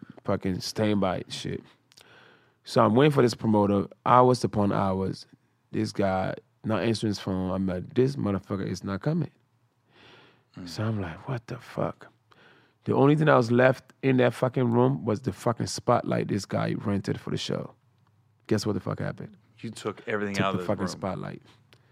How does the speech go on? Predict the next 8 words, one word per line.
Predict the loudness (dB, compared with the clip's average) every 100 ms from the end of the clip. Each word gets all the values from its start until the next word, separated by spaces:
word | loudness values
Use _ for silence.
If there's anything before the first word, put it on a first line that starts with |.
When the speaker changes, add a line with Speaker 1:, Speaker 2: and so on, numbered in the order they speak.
| _ _ _
Speaker 1:
What? | 2 2 4
I | 2
took | 4 2
the | 2
fucking | 0 4 4 4 0
big | 2 2 6
ass | 4 4
spotlight. | 0 0 2 4 2